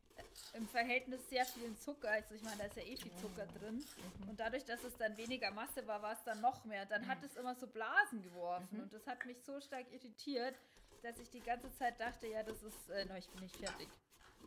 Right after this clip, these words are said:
Speaker 1: Und dann hast du ja noch gesagt, ja, Verena, tu die jetzt mal raus, weil die werden's doch jetzt schon haben. Sonst hätte ich die wahrscheinlich noch länger drin gelassen.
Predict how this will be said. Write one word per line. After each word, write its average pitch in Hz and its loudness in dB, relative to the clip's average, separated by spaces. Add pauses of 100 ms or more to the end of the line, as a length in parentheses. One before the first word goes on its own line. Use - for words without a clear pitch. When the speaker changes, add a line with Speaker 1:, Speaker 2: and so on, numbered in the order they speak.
(840)
Speaker 1:
Und 220 2
dann 247 12
hast 254 12
du 302 4
ja 320 12
noch 254 8
gesagt, 254 12
ja, 240 6
Verena, 240 0
tu - -10
die 254 2
jetzt 240 2
mal 208 -2
raus, 233 4 (100)
weil 226 0
die 214 -6
werden's 226 2
doch 226 -6
jetzt 214 -8
schon 196 -8
haben. 240 0 (280)
Sonst 208 -8
hätte 240 2
ich - -14
die 214 -8
wahrscheinlich 214 -4
noch 285 0
länger 175 -6
drin 170 -10
gelassen. 180 -6